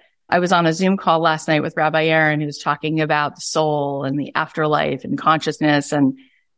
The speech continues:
he said something so beautiful. He said, "Imagine if you were standing at the door of a castle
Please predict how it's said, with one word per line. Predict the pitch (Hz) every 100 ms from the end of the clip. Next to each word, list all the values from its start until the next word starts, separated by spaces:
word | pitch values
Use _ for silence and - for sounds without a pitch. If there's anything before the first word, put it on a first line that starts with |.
| - _ _ _ _
he | - 208
said | 196 220 202
something | 220 190 185
so | 165 175 170
beautiful. | 170 165 156 147
He | 175
said, | - 156 156 151
"Imagine | 165 190 208 262 294
if | 285
you | 226
were | 190
standing | 185 - - 180 175 170 147 147 143 - _ _ _ _ _ _ _ _ _ 196
at | 175 175
the | 165
door | 165 170 165 165
of | 156
a | 147
castle | - 123 143 - - 175